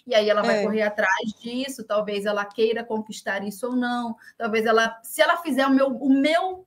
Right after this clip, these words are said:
Speaker 1: mesmo curso dali dez anos, talvez seja pra ela. Mas
Speaker 2: É.
Speaker 1: nem sempre é.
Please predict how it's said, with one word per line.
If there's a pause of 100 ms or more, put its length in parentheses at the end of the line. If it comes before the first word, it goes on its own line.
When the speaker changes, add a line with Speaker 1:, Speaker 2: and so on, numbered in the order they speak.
Speaker 1:
mesmo
curso
dali
dez
anos,
talvez (120)
seja
pra
ela. (520)
Mas
Speaker 2:
É.
Speaker 1:
nem
sempre
é.